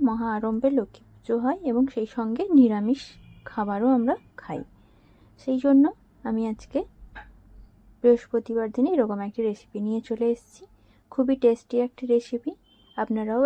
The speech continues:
একবার এরকমভাবে বানিয়ে দেখবেন, খুবই সুস্বাদু।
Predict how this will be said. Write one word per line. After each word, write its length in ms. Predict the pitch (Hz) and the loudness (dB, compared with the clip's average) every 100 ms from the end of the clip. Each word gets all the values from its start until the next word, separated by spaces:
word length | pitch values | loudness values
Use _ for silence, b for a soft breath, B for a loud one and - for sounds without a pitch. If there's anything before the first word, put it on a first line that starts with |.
| 269 | 0
একবার 220 | 220 220 | -2 -4
এরকমভাবে 640 | 208 202 214 226 220 247 247 | -4 -4 -4 -4 -2 0 0
বানিয়ে 340 | 226 202 220 | 0 -4 -4
দেখবেন, 360 | 220 208 202 262 - _ _ _ _ - | -4 -4 -2 -4 -4 _ _ _ _ -8
খুবই 220 | 262 277 | -6 -4
সুস্বাদু। 540 | - 202 - 175 180 | -6 -8 -8 -10 -8